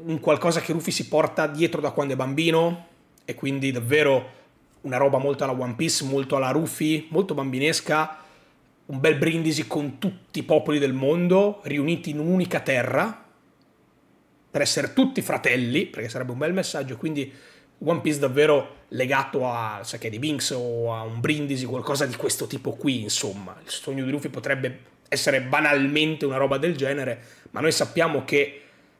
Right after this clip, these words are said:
tutti i componenti della ciurma di Luffy hanno un sogno, Robin, scoprire la verità sul regno antico, sui cent'anni di vuoto, i Poneglyph, eccetera, eccetera, tutto quello che, che è stato,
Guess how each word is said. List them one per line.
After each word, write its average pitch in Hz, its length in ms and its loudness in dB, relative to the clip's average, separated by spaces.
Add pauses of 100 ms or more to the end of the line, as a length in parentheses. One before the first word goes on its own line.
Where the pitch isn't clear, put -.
(480)
tutti - 280 -4
i - 20 -10
componenti 143 400 -2
della 117 140 -4
ciurma 139 180 -6
di 135 60 -6
Luffy 143 180 -6
hanno 123 200 -4
un 135 60 -4
sogno, 127 580 -6 (880)
Robin, 113 720 -2 (600)
scoprire 107 540 -6
la 104 80 -10
verità 110 260 -8
sul 107 200 -10
regno 107 280 -10
antico, 131 400 -8
sui 110 260 -12
cent'anni 110 340 -10
di 101 60 -10
vuoto, 135 320 -2
i 113 40 -6
Poneglyph, 120 560 -6
eccetera, 117 360 -8
eccetera, 147 440 -2
tutto - 200 -12
quello 117 240 -6
che, 110 220 -8 (400)
che - 80 -10
è - 40 -6
stato, 120 420 -4